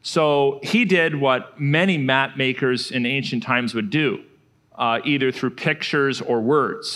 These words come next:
So he would just write into the areas of the map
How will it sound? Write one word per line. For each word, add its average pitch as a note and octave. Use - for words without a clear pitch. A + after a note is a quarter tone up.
So C3
he F3
would D#3+
just C#3+
write C#3
into D3
the B2+
areas C3+
of A2+
the A2+
map A#2